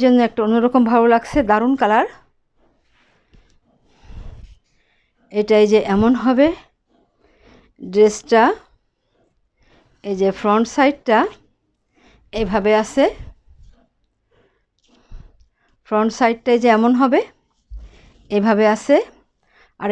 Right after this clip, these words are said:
এইটা হচ্ছে এই যে হাতার কাজটা এইভাবে আছে, এবং পুরা কাপড় লাগবে না, এগুলো আপনাদের, এগুলা থেকে যাবে, এই সম্পূর্ণ কাপড় লাগবে না, এত কাপড় দেওয়া আছে, অনেক বেশি কাপড় দেওয়া আছে। আচ্ছা, তাহলে এবারে আমরা দেখাবো ওড়নাটা।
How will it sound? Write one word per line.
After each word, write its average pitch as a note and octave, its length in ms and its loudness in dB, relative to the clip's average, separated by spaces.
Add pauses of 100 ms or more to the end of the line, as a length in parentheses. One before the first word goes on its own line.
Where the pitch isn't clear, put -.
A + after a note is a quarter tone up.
এইটা G3+ 240 -2
হচ্ছে - 300 -4
এই A#3 80 0
যে B3+ 120 2
হাতার A3 320 -2
কাজটা A#3 320 -2
এইভাবে A#3 280 0 (100)
আছে, D4+ 200 -4 (600)
এবং A#3+ 120 0 (100)
পুরা D4 220 0
কাপড় D4 300 0
লাগবে B3 260 0
না, C#4 120 4
এগুলো A#3+ 200 0
আপনাদের, B3 280 -2 (500)
এগুলা B3 200 2 (160)
থেকে D4+ 240 -2
যাবে, F#3+ 200 0
এই G3+ 140 -2
সম্পূর্ণ C4 300 2 (100)
কাপড় A#3 300 -2
লাগবে F#3+ 280 -2
না, A#3+ 60 2 (100)
এত A3+ 100 0 (120)
কাপড় G#3 320 -2
দেওয়া G3 260 2
আছে, - 180 -12 (960)
অনেক A#3+ 160 2 (100)
বেশি A#3 240 0
কাপড় A#3 320 -2
দেওয়া A#3+ 240 4
আছে। E4 180 -4 (1400)
আচ্ছা, G#3 160 -6 (100)
তাহলে A#3+ 320 0 (1160)
এবারে A3 380 -2
আমরা G#3+ 220 0
দেখাবো B3 280 0 (140)
ওড়নাটা। A3+ 480 2